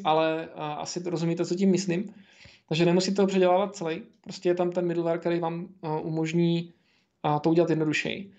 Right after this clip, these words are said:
A poslední benefit, který tady mám, je, že můžete tahat data z více zdrojů. Eh, Sourcebit by tohle uměl, měl umět.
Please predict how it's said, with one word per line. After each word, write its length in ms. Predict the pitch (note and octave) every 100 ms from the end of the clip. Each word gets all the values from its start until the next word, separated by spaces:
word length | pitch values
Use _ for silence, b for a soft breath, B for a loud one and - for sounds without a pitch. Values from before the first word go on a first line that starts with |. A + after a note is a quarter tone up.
| b b b -
A 200 | D#3+ D3+
poslední 360 | F3+ A#3 C4+
benefit, 280 | G#3+ F#3+ A#3
který 220 | A3+ A3+
tady 140 | A#3+ B3
mám, 280 | F3 F#3+
je, 160 | F3+ F3+
že 140 | F#3
můžete 280 | G3 F#3 G#3+
tahat 240 | G3+ G3 G#3
data 360 | F#3 G3 G3+ F#3+
z 100 | E3+
více 300 | F#3+ B3 A#3
zdrojů. 460 | G#3+ E3+ D#3 G3+ - -
Eh, 220 | D#3+ D#3
Sourcebit 400 | - F#3+ G#3+ A#3+
by 100 | A#3
tohle 300 | G3+ G3 -
uměl, 400 | G3 G#3 G#3+ A3 F#3
měl 180 | F#3+
umět. 420 | A#3+ F#3 E3 -